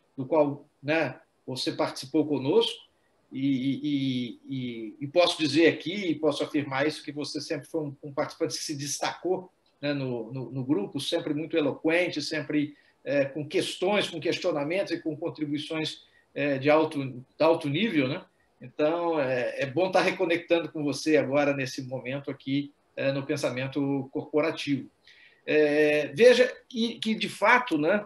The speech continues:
ah, quando você fala em teoria e, e, e prática, é, a Fundação Dom Cabral é uma escola, e como escola, cada vez mais a gente tem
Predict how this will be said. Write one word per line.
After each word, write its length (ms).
ah, 800
quando 160
você 220
fala 260
em 60
teoria 640
e, 360
e, 320
e 80
prática, 600
é, 680
a 80
Fundação 340
Dom 120
Cabral 440
é 120
uma 140
escola, 460
e 100
como 220
escola, 400
cada 180
vez 220
mais 260
a 60
gente 280
tem 380